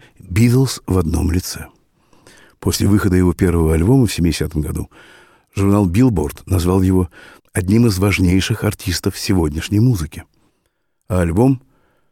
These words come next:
одним из лучших альбомов десятилетия. Эммет Роудс сам записывал свои альбомы, сам играл на всех инструментах, сам всё писал, аранжировывал, пел. И так он выпустил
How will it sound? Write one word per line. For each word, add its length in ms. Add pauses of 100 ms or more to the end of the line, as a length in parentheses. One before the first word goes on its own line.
(140)
одним 340
из 120
лучших 380
альбомов 480
десятилетия. 760 (920)
Эммет 260
Роудс 500 (420)
сам 280
записывал 480
свои 260
альбомы, 440 (260)
сам 340
играл 180
на 80
всех 220
инструментах, 680
сам 200
всё 160
писал, 580
аранжировывал, 880 (100)
пел. 300 (760)
И 80
так 220
он 80
выпустил 520